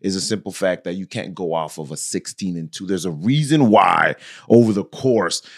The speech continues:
of, what, a hundred and ten years, it's only happened twice that a team went sixteen and two. Plus, losing Corey Mace as a defensive coordinator to me is gonna have a larger impact that, than, uh,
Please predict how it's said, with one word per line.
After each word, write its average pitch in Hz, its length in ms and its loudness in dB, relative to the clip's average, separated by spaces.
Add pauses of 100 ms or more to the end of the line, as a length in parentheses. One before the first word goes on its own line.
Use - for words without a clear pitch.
(160)
of, 87 340 2 (200)
what, 107 280 4
a - 40 2
hundred 107 360 -2
and 92 140 -6
ten 131 280 2
years, 110 500 4
it's 92 140 -8
only 107 200 -2
happened 98 440 -4
twice 98 720 0 (340)
that - 340 0 (140)
a 95 100 -4
team 104 300 -2
went 92 180 -4
sixteen 90 460 -4
and 82 160 -4
two. 67 240 -4 (880)
Plus, 147 800 6 (420)
losing 123 800 4
Corey 107 400 0
Mace 95 300 -2
as 90 120 -6
a 85 60 -10
defensive 87 460 -6
coordinator 87 400 -2
to - 20 -2
me 95 240 0
is 95 100 -2
gonna 90 200 -6
have 87 200 -6
a 82 40 -8
larger 85 420 -6
impact 95 440 -6
that, 80 180 -6 (360)
than, 80 380 -2 (340)
uh, 80 600 -2